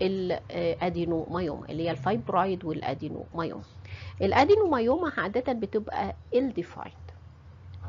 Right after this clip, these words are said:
لكن ال، آه، الفايبرويد بتبقى well defined، وطبعًا ويرلي ابييرنس. ال، البرزنتيشن بتاع البين بيبقى اكتر مع الادينومايوما، لكن البرزنتيشن بتاع البين ما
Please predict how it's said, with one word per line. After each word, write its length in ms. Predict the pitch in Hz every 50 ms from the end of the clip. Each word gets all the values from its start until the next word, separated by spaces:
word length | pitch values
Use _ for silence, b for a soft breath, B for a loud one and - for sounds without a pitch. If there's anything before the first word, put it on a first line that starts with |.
| B B B B B B B B -
لكن 380 | 196 202 202 - 233 226 226
ال، 300 | 226 226 226 214 175 - - - - - - - - - -
آه، 300 | - 175 175 170 165 -
الفايبرويد 800 | 170 165 - - 226 277 - - - 214 208 214 220 226 202 175
بتبقى 460 | 180 - 180 170 - - 143 156 156
well 240 | 185 220 240 214 175
defined، 460 | - - - - - 165 - - - - - - - - - - - - - B B B B B B
وطبعًا 380 | 180 - 196 196 208 202 185 180
ويرلي 520 | 175 180 180 180 170 170 165 165 160 - - -
ابييرنس. 580 | 156 156 - - - - - - - - - - - -
ال، 300 | 208 208 208 196 185 180
البرزنتيشن 1400 | 175 - - 180 180 175 165 160 - - - 202 226 233 247 233 220 220 - 285 381 392 - - 294 254 240
بتاع 320 | 202 202 - 262 285 330 311
البين 400 | 262 220 196 196 240 269 262 226
بيبقى 280 | 208 190 - - -
اكتر 240 | 233 - - 214 185
مع 120 | 170 143 135
الادينومايوما، 760 | 135 - 135 151 160 143 - - - - - - - - - -
لكن 260 | - 156 170 - 175 170
البرزنتيشن 680 | 170 - 165 165 160 165 170 - 208 220 - 214 185
بتاع 280 | 160 165 - 185 180 175
البين 340 | 160 147 - 156 165 180 175
ما 100 | 160